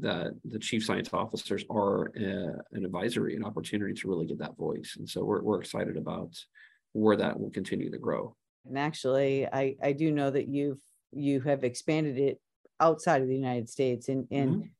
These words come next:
Speaker 2: done, done some really interesting and intriguing work. Uh, if you could just share that a little bit.
Speaker 1: Yeah, I mean, so the first, actually the first year we ended up going, you know, we got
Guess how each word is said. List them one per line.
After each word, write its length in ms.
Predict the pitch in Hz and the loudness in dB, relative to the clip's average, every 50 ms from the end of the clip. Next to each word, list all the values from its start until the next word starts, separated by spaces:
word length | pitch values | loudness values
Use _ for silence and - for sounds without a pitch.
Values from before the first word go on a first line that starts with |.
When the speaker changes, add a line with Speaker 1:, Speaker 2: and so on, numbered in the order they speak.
| _ _ _ _ - | _ _ _ _ 8
Speaker 2:
done, 400 | 180 160 156 156 143 139 131 - - 147 | 8 10 10 8 6 4 2 0 -2 0
done 300 | 139 151 147 143 139 123 | 2 4 4 4 2 0
some 400 | - - 143 135 135 131 123 - | 0 0 0 2 2 2 0 0
really 640 | - 147 143 151 160 180 185 180 165 156 151 147 | -2 -2 0 2 4 6 6 8 8 6 6 4
interesting 600 | 123 - 131 143 - - 135 123 - - 139 139 | 2 2 -2 -4 -4 -6 -8 -8 -2 0 2 2
and 140 | 135 131 131 | 2 2 2
intriguing 560 | 127 127 123 - - 139 127 131 131 127 127 | 2 2 0 0 0 -2 0 0 0 0 2
work. 340 | 127 127 127 123 120 123 123 - _ - _ _ _ _ _ _ _ _ _ - | 0 0 0 0 -2 -4 -6 -10 _ -20 _ _ _ _ _ _ _ _ _ -2
Uh, 200 | 151 147 147 139 | 0 2 4 4
if 140 | 135 135 139 | 4 4 4
you 100 | 175 165 | 2 4
could 100 | 156 165 | 4 4
just 180 | 131 135 127 - | 4 4 2 4
share 200 | - 151 143 135 | 4 4 6 6
that 260 | 131 131 135 143 147 | 4 4 2 2 2
a 60 | 139 | 2
little 180 | 127 127 127 123 | 0 -2 -2 -2
bit. 240 | 131 127 123 117 - - _ _ _ - | -2 -2 -2 -2 -6 -8 _ _ _ 4
Speaker 1:
Yeah, 220 | - 190 175 147 | 6 8 8 8
I 60 | 139 | 8
mean, 180 | 135 143 143 139 | 8 6 6 4
so 260 | 139 - 160 147 139 | 6 6 8 8 8
the 140 | 135 131 123 | 8 4 2
first, 480 | 123 - 156 160 160 156 - - - - 127 | 2 4 6 6 6 4 0 -8 -12 -8 -8
actually 260 | 127 - - 113 107 | -6 -4 -2 0 0
the 60 | 107 | 4
first 280 | - 202 175 - - - | 6 6 6 6 4 4
year 300 | 123 156 156 113 110 107 | 6 8 8 10 8 8
we 180 | 104 117 113 | 8 6 6
ended 200 | 117 120 120 113 | 4 4 4 2
up 160 | 113 101 - 113 | 2 2 0 0
going, 560 | 113 104 107 110 110 107 107 104 107 107 110 | 2 4 4 4 4 4 2 2 0 -2 -2
you 80 | - 113 | 0 2
know, 60 | 107 | 2
we 100 | 104 107 | 4 4
got 300 | 110 110 107 107 98 - | 6 6 6 4 4 2